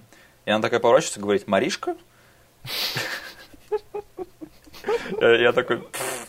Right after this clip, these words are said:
да, Маришка». <laughs> «Маришка!» Блин,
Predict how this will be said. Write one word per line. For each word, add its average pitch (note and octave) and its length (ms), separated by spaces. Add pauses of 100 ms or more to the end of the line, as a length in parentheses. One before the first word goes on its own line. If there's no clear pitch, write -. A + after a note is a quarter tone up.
да, F#2 400
Маришка». F#2+ 460 (680)
<laughs> G3+ 1040
«Маришка!» C4+ 1300 (280)
Блин, C#3+ 220